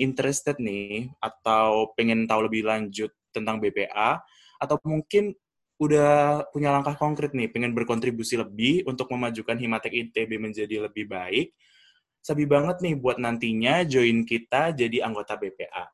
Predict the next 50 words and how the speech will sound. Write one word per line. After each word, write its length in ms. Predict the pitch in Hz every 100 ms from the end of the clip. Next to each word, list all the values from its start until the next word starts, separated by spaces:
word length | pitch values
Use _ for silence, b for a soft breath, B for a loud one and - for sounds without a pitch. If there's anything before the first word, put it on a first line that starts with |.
| _ _ _ b b 196
Oh 80 |
iya, 240 | 208 127 117
sama 240 | 127 131
mau 160 | 139 131
promosi 400 | 135 127 135 139
dikit 240 | 127 175
boleh 240 | 131 123 135
lah 120 | 98
ya. 160 | 95 101 135 B B B _
Jadi 380 | - 113 117 185
jangan 260 | 156 135 131
lupa 320 | 135 131 180
buat 400 | 170 139 131 -
follow 320 | 160 185 185
Instagram 560 | 139 131 120 113 117 113
B 80 | 107
P 80 |
A 60 | 131
Himatek 400 | 135 113 117 107
I 20 | 104
T 40 | 101
B, 100 | 104 139 - -
at 240 | 123 120
B 160 | 120 110
P 80 | 113
A 80 |
Himatek 320 | 113 110 110 101
I 80 |
T 100 | 104 101 95
B. 320 | 113 135 170 190 b b b -
Follow 240 | 143 139
juga 240 | 127 131 185
Spotify, 960 | - 143 139 135 - 131 127 127 127 131 - _ _ -
uh, 120 | 120 120
B 80 | 120
P 80 |
A 100 | 120 120
I 340 | 120 117 123 123
T 60 | 107
B, 280 | 95 117 123
B 40 | 120
P 80 | 120
A 40 |
Himatek 360 | 123 117 113 113
I 20 |
T 60 | 110 107
B, 40 | 120 139
yaitu 560 | 113 - 113 113 113 120 _ _
Himatek 440 | 127 131 147 -
Talks. 600 | - 104 117 175 - -